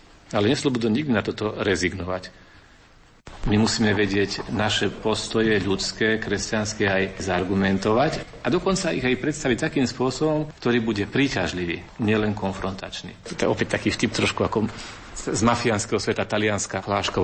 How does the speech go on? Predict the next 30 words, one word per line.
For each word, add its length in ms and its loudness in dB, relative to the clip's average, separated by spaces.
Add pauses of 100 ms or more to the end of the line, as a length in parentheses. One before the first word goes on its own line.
(120)
„Ja 160 4
nemám 320 2
žiadnych 560 0
nepriateľov, 640 0 (240)
ja 80 -4
som 240 0
dobrý 160 0
človek, 400 -2
všetky 320 0
nepriateľov 320 2
som 80 4
zlikvidoval.“ 560 2
<laughs> 1600 -2
To 80 6
je 200 4 (240)
mafiánsky 840 -2
prístup. 480 -2 (360)
A 80 2
Kristus 600 2
hovorí, 320 2
že 280 0 (120)
tiež 320 0
nesmieme 400 0
mať 60 -2 (100)
nepriateľov, 800 -4
ale 160 2
nie 120 2
preto, 240 -2
že 280 0
ich 40 -10